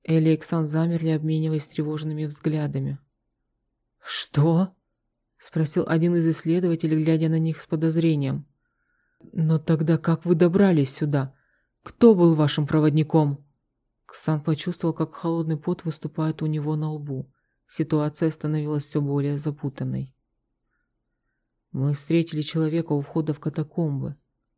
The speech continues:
объяснил он. "Он представился как проводник Райм.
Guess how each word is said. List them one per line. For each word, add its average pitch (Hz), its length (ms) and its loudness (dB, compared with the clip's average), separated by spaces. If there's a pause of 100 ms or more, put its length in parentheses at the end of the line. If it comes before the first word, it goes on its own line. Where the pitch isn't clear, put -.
объяснил 139 600 -4
он. 135 220 -4 (540)
"Он 151 160 -2
представился 156 680 0
как - 180 -4
проводник 156 500 0
Райм. 147 440 -2